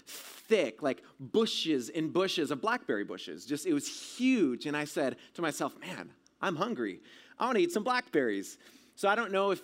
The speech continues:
if you see, like, a blackberry bush or a strawberry patch or something, and you're like, "I need to go eat that." That's me. I wanted to do that. So I, I said, "Peace out, brothers," and I went running.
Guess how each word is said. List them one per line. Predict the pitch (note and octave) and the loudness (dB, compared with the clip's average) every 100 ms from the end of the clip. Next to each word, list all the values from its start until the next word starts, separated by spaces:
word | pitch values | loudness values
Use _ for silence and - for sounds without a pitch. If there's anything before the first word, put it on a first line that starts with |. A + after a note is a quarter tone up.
| - | -2
if | D#3+ C#3+ | -4 -2
you | D3 E3 F3 | -4 0 -2
see, | - F3 | -2 -2
like, | D#3+ C#3+ C#3 | 2 2 0
a | |
blackberry | A#2 B2+ B2+ C#3 - C#3 C#3 | -4 0 0 0 -2 0 0
bush | C3+ C#3 C3+ | 2 -2 -2
or | A#2 | -6
a | |
strawberry | - C3+ C3 C3 | -2 -2 0 -2
patch | B2 C#3 C3 D3 | -2 -2 -2 -4
or | |
something, | C3 C3+ C#3 | -6 -4 -4
and | C3 | -4
you're | A#2+ | -2
like, | A2+ A2 | -4 -4
"I | A2+ | -8
need | C3 | -6
to | A2 | -4
go | G2+ | -4
eat | C3 - | -4 -4
that." | F#2 F#2 - - | -6 -8 -12 -2
That's | C#3+ D3 - | -2 -2 -4
me. | C3 C3 C3+ - - | -4 -2 -4 -10 -6
I | A2 | -4
wanted | A#2+ C3+ C#3 | -2 -2 -2
to | A#2+ | -2
do | B2 B2 | 0 0
that. | B2 A#2+ | 0 -4
So | - D3+ C3+ | -6 0 2
I, | B2+ A#2+ B2+ - | 2 0 -2 -2
I | A#2+ | -2
said, | A#2 C#3 A2 | 0 -4 -4
"Peace | F#3 F3+ D#3 | -8 -2 -2
out, | C#3 | 0
brothers," | B2+ B2 B2+ - - - | 0 -2 -2 -6 -16 -12
and | G#2+ | -4
I | A2+ | 0
went | D#3+ E3+ | 0 0
running. | C#3+ C#3 C#3 | -2 -2 -4